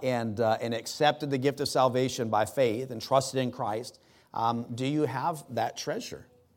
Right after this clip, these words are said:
Uh, that is, um, that is the, the biggest decision you can make in your life. It, we wanted to explain that to young people yesterday, uh, that this is a, an important decision. Uh, I don't think they should take it lightly. I don't think you should take that lightly.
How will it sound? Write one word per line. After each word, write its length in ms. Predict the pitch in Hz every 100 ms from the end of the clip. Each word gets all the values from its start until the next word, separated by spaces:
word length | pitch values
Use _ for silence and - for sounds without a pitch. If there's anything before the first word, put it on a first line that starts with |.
| _ _ _ _ _ -
Uh, 360 | 123 117 113 127
that 240 | 139 170
is, 280 | 165 143 -
um, 440 | 143 127 123 127 131
that 240 | 127 160
is 200 | 165 135
the, 240 | - 135 127
the 200 | 123 120
biggest 720 | 107 160 185 196 - - 135
decision 600 | 131 - 165 170 175 151
you 100 | 139
can 180 | 135 127
make 220 | 139 135
in 80 | 135
your 100 | 131
life. 200 | 127 - - - -
It, 200 | 127 -
we 200 | 131 131
wanted 240 | 139 143
to 60 | 143
explain 400 | 127 - 147 151
that 200 | 151 -
to 80 | 135
young 220 | 143 143
people 260 | 143 139
yesterday, 640 | 139 143 143 139 147 170 - - -
uh, 280 | 117 113 120
that 260 | 123 120 120
this 160 | 117
is 100 | 113
a, 60 | 113 123 120
an 80 |
important 460 | 110 98 139 139 143
decision. 580 | 120 - 143 - 156 233 - - -
Uh, 160 | 113 107
I 60 |
don't 160 | 123 123
think 160 | 127 131
they 100 | 127
should 160 | 117
take 220 | - 127
it 80 | 131
lightly. 320 | 117 131 143
I 20 | 135
don't 140 | 123
think 160 | 113 110
you 100 | 123
should 140 | 127
take 200 | 131 127
that 180 | 127 120
lightly. 400 | 123 127 160